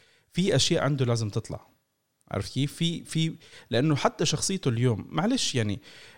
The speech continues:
آه، اللي، اللي بده يستنقص ويحكي عليه، بونوتشي مش عامل كويس لأنه الواحد يدافع عنه. بس أنت قارن بونوتشي، النسخة اللي أنت عم بتشوفها اليوم،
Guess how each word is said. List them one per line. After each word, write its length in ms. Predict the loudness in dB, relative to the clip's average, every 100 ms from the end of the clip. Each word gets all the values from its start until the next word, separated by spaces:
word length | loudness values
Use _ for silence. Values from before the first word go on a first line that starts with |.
| _ _ _ -4
آه، 220 | 0 0
اللي، 280 | 0 0 0
اللي 260 | 0 0 -2
بده 200 | 0 0
يستنقص 560 | 2 0 0 0 0
ويحكي 300 | 0 -2 0
عليه، 360 | 0 0 -2 -4 -10 _ -10
بونوتشي 500 | -2 2 2 0 -2
مش 220 | 0 2
عامل 240 | 2 2 2
كويس 420 | 2 2 2 2
لأنه 220 | 2 2
الواحد 480 | 2 2 0 2 2
يدافع 300 | 0 2 2
عنه. 260 | 2 0 -6 _ _ -20 _
بس 160 | -4 0
أنت 180 | 2 2
قارن 380 | 4 4 4
بونوتشي، 480 | 4 4 2 0 -2 -4 0
النسخة 320 | 4 4 4
اللي 140 | 2 2
أنت 140 | 0
عم 120 | 0
بتشوفها 340 | 0 -2 -2 0
اليوم، 320 | 0 0